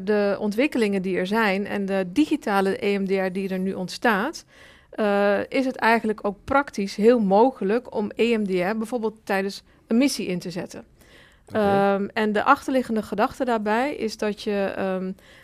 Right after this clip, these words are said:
Speaker 1: als je E M D R inzet binnen vierentwintig uur nadat je een traumatische ervaring hebt opgedaan, eh, dan kan je voorkomen dat er ofwel ernstige klachten, eh, ontwikkeld worden, of dat er helemaal geen klachten ontwikkeld worden. En,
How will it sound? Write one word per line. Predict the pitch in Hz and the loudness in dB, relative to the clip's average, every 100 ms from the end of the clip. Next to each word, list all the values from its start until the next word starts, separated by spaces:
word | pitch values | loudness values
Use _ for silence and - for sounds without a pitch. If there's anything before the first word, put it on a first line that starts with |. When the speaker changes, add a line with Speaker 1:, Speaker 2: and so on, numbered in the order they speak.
| - | -8
Speaker 1:
als | - 185 | -4 -2
je | 214 202 - | 0 0 2
E | 226 233 | 2 4
M | 214 | 4
D | |
R | 214 196 - | 2 0 -2
inzet | 254 220 196 180 | -4 -2 -2 -4
binnen | 196 277 254 | -2 0 0
vierentwintig | - 240 220 - 214 196 - | 0 0 0 -2 -6 -6 -8
uur | 226 208 185 180 - - | -4 -2 -2 -6 -12 -20
nadat | - 220 220 214 | -2 2 2 0
je | |
een | 202 | -4
traumatische | - 214 202 208 190 190 | -2 -2 0 0 -2 -6
ervaring | 190 175 180 220 247 | -8 -2 0 0 -2
hebt | 247 | -6
opgedaan, | 254 - 233 214 233 320 - - - - - | -8 -8 -6 -4 -4 -6 -10 -20 -20 -20 -18
eh, | - 214 208 190 | -2 2 2 2
dan | 202 196 | 0 2
kan | 254 294 | 2 4
je | 294 | 2
voorkomen | - 214 - 220 240 240 | -2 -6 0 2 2 0
dat | 208 190 | -2 -4
er | 202 | -4
ofwel | - 247 208 185 - - | -4 -2 -2 -4 -6 -4
ernstige | 196 247 - - 262 | -2 -2 -4 -12 -6
klachten, | 262 247 - 240 233 214 | 0 0 -2 -4 -2 -2
eh, | 214 214 - | -2 -2 -4
ontwikkeld | 214 220 214 214 | -4 -4 -4 -6
worden, | 202 196 226 339 - - - _ | -4 -4 -4 -8 -14 -20 -20 _
of | - 240 | 0 0
dat | - 202 | 2 -2
er | 208 | 0
helemaal | 202 208 269 254 | -2 0 2 0
geen | 208 | -2
klachten | 190 190 180 - | -4 -4 -4 -8
ontwikkeld | 185 185 185 180 | -8 -8 -8 -10
worden. | 175 175 - | -8 -8 -6
En, | 202 202 202 | -4 -2 -4